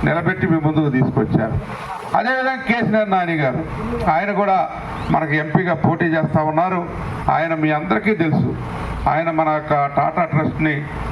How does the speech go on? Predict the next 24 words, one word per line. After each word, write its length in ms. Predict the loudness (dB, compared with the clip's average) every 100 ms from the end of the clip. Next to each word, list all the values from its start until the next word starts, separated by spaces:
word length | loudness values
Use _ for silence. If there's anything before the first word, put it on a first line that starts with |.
| 2
స్టార్ 320 | 4 2 2
హెల్త్ 260 | 0 0 0
ఇన్సూరెన్స్ 440 | 2 2 2 2
టైఅప్ 360 | 2 2 2 0
చేపించి 540 | 2 2 2 2 -2 -6 -8 -8 -2 2 4
చేసినటువంటి 760 | 4 0 2 0 0 0 -2 -4 -8 -6 0
ఆ 240 | 2 2 0
మెడికల్ 380 | 0 0 0 2
సర్వీస్ 360 | 2 2 2
ఏదైతే 400 | 2 2 0 2
ఉందో, 180 | 2 2
ఆరోగ్యకరమైనటువంటి 1400 | 2 2 2 0 0 0 0 0 -2 -2 0 0 0 -2 -2 -6 -2 2
వాతావరణాన్ని 680 | 2 4 2 2 0 0 0
సృష్టించాలని 880 | 0 0 2 2 2 0 -2 0
ఆయన 140 | 0 -2
కృషి 400 | 0 0 2 0
చేసినటువంటి 640 | 0 0 0 0 0 -2 -2 -6 -6 -6 -2
కృషికి 560 | 0 2 0 0 -2 -2 -8 -10 -8 -2
మనమంతా 460 | 2 2 2 2 0
కూడా, 360 | 2 2 2 0 0
ఆయనకు 300 | 0 0 0
కూడా 180 | 0 2
ఒక 200 | 0 2
ఓటు, 420 | 2 2 2 0